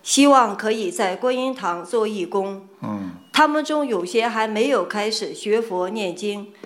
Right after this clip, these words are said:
Speaker 1: 我们可以让他们做义工，并且出示证明吗？具体岗位包括整理弘法资料、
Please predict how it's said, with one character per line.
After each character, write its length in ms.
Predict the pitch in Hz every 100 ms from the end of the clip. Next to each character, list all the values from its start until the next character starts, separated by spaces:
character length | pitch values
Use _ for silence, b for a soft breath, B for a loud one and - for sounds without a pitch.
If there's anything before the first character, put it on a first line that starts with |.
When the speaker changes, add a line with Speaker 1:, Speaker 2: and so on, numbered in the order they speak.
| B B -
Speaker 1:
我 120 | 240
们 240 | 240 247
可 160 | 247 254
以 140 | 285
让 260 | 240 233 240
他 80 | 226
们 140 | 226
做 220 | 226 254
义 160 | 233 202
工， 340 | 185 226 233
并 260 | 226 277 233
且 260 | 220 175
出 220 | - 262 262
示 200 | 254 208
证 200 | 277 214
明 240 | 180 165
吗？ 400 | 196 202 214 B B B B B B
具 220 | - 311
体 200 | 254 220
岗 260 | 226 208 170
位 220 | 196 190
包 240 | 190 233 233
括 440 | 233 220 180 - B B B
整 260 | - 240
理 180 | 269 233
弘 240 | 196 208 247
法 220 | 233 175
资 240 | 175 233
料、 440 | 226 226 165 -